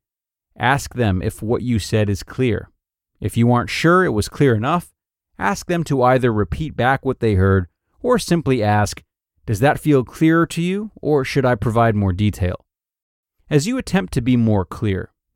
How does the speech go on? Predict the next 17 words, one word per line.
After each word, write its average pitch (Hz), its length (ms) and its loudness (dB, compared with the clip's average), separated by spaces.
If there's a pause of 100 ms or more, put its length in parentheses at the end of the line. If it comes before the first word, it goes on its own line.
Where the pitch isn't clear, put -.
you 123 160 0
are 139 160 2
adding 156 440 0
this 131 200 0
additional 120 520 -2
detail 101 520 -2
to - 120 -6
make 120 280 2
sure 139 280 0
you 123 200 2
two 120 320 2 (300)
are 110 160 0
on 113 220 2
the 113 80 2
same 110 360 0
page, - 560 -8 (400)
because 135 520 0